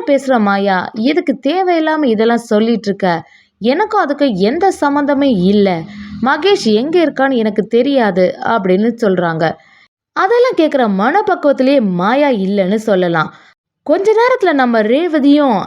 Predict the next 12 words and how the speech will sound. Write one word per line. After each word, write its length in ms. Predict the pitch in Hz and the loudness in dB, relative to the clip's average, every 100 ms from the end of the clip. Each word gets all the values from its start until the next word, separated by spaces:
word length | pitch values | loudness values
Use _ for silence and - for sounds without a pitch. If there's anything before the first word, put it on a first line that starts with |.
| - | -2
"என்னோட 280 | 208 208 196 | 0 0 0
அம்மா 460 | 196 254 370 381 | 0 0 0 -2
எல்லாம் 200 | 349 330 | 0 0
அந்த 220 | 254 233 | 0 0
மாதிரி 280 | 226 285 302 | 0 -2 -2
கிடையாது. 540 | 233 214 208 202 180 165 | -2 0 0 0 0 0
யார்கிட்டயாவது 800 | 165 175 175 175 220 330 302 233 196 | 0 0 0 -4 -2 0 2 0 0
மோதுனேன்னா 720 | 247 269 269 254 262 254 190 | 0 0 0 0 0 0 -2
ஸ்ட்ரெயிட்டாவே 720 | - - 269 311 285 269 262 196 190 | -4 -4 -2 -2 -2 0 2 2 2
மோதிடுவாங்க. 680 | 214 202 190 180 175 170 - - _ | 2 2 2 0 -2 -4 -6 -20 _
உன்னை 280 | 202 214 214 | 0 0 0
மாதிரி 360 | 247 330 330 | 0 -2 -4